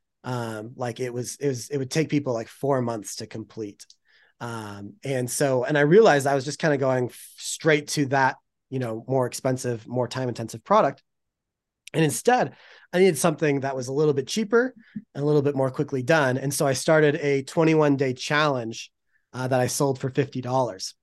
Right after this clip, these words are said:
in January of this year. Um, and that was a huge difference maker for my business, because all of a sudden I was getting more customers. Uh, people were, loved the challenge, um, and I could upsell them at the end to my bigger product. And so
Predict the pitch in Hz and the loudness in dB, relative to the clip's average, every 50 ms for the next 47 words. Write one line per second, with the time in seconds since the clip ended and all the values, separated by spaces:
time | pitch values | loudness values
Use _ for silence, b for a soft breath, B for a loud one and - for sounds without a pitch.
0 | _ _ _ _ _ _ _ _ _ _ _ _ _ _ _ _ - 143 156 151 | _ _ _ _ _ _ _ _ _ _ _ _ _ _ _ _ -4 0 0 0
1 | 127 117 135 143 147 147 147 135 131 131 123 120 117 113 113 104 110 117 107 - | 0 0 2 2 4 4 4 4 4 2 0 0 -2 -4 -6 -8 -8 -10 -10 -10
2 | - 120 110 - - - _ _ _ _ _ _ _ _ _ _ _ _ - 139 | -12 -14 -16 -16 -18 -20 _ _ _ _ _ _ _ _ _ _ _ _ -6 -4
3 | 139 131 127 123 117 117 113 117 - 143 147 147 160 170 180 175 160 135 131 127 | -4 -2 -2 -4 -4 -6 -10 -8 -4 -2 0 2 2 2 4 2 2 0 0 -4
4 | - 151 147 139 131 120 - - - 131 123 123 110 - 123 117 113 - - 127 | -4 -2 -2 -2 -2 -2 -6 -6 -6 -6 -4 -6 -10 -8 -10 -10 -10 -10 -12 -12
5 | 113 104 104 104 131 123 101 110 107 101 - - 131 120 127 117 127 143 143 127 | -12 -10 -10 -8 -8 -8 -8 -10 -14 -14 -12 -10 -10 -8 -6 -4 0 0 0 0
6 | 127 160 139 135 127 113 135 127 120 123 123 117 113 - 143 147 135 - 196 196 | 0 0 0 0 0 0 -2 -2 -2 -2 -2 -4 -4 -2 -2 -2 -2 0 0 2
7 | 196 214 240 226 - - _ _ _ _ _ _ _ _ _ _ - - 127 127 | 2 2 0 0 -4 -10 _ _ _ _ _ _ _ _ _ _ -10 -6 -4 -4
8 | 123 123 120 120 117 - - 160 131 143 135 131 131 127 127 127 123 123 135 131 | -2 -4 -4 -6 -6 -4 -4 -4 -2 -2 -2 0 0 0 -2 -2 -4 -4 -2 0
9 | 143 147 170 196 170 151 160 143 - - 156 139 139 139 147 151 165 190 196 - | 2 2 2 2 2 2 0 0 0 0 0 0 2 2 2 0 0 -2 -4 -8
10 | - _ _ _ _ _ _ _ _ - 139 135 131 127 123 123 120 117 113 113 | -14 _ _ _ _ _ _ _ _ -8 -6 -4 -2 -2 -2 -2 -4 -4 -6 -6
11 | 117 - - 156 156 147 143 139 147 131 - - - - - - - - 160 147 | -8 -8 -4 0 0 0 2 0 0 -2 -2 2 2 2 2 2 0 0 2 2
12 | 131 139 131 131 135 135 - 135 135 139 135 127 123 - - 139 127 120 123 113 | 2 2 2 2 0 -2 -2 -2 0 0 0 0 -2 -6 -6 -8 -8 -8 -6 -6
13 | 127 113 117 117 - - 123 120 117 107 107 _ - - 135 131 127 - 165 151 | -6 -6 -6 -8 -8 -6 -6 -6 -6 -8 -12 _ -14 -10 -10 -6 -2 0 2 2
14 | 143 135 127 - | 2 2 0 -4